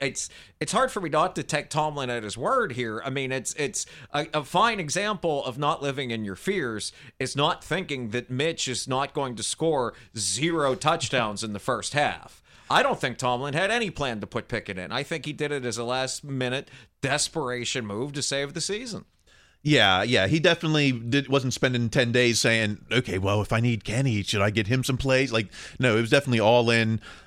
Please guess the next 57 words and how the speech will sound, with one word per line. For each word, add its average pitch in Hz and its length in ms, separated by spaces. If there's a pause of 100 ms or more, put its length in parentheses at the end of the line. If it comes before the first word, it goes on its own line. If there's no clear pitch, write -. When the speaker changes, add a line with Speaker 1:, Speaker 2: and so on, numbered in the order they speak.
(140)
Speaker 2:
on 107 220
Mitch 117 180
on 101 160
that. 110 320
You 127 80
know, 110 80
I'm 120 80
not 123 100
gonna 151 140
Speaker 1:
Mm-hmm. 147 100
Speaker 2:
fault 117 340
Coach 123 280
for - 160
that. 101 480 (260)
Speaker 1:
Right. 113 380
Speaker 2:
Um, 107 260 (420)
you 135 120
know, 113 160
now, 131 360
did 131 160
he 160 120
get 160 160
out 147 200
coached? 165 340
Well, 220 120
you 339 120
know, 233 160 (180)
there 294 160
were, 311 220 (120)
Jets 262 300
did 254 280
do 226 160
some 202 200
things 190 300
to - 140
catch - 600 (160)
us 151 180
off 151 220
guard. 139 220
They 135 100
were, 123 80
they 117 180
ran 127 540
on 135 160
third 139 260
down, 139 420
uh, 151 320
a 151 60
few 180 220
times, 185 400
quite 165 260
more 165 160
Speaker 1:
Mm-hmm. 156 80
Speaker 2:
than 147 320
one 147 300
would 147 100
think. 180 300